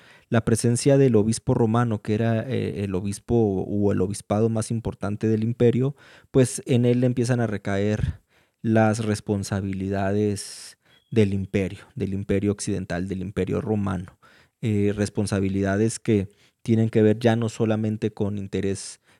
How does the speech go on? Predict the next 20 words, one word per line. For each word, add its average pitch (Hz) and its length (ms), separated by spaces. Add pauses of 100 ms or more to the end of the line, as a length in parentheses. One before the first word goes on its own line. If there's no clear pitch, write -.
espiritual 98 560
y 101 60
religioso, 107 500
sino 101 240
con 98 160
un 101 80
interés 101 420
fuertemente 98 600
político. - 640 (360)
A 107 120
partir 120 300
de 143 120
ahí, 139 240
pues, 113 220
se 101 120
consolida 104 920 (320)
la 104 200
iglesia 104 760
cristiana 98 920
romana. 117 580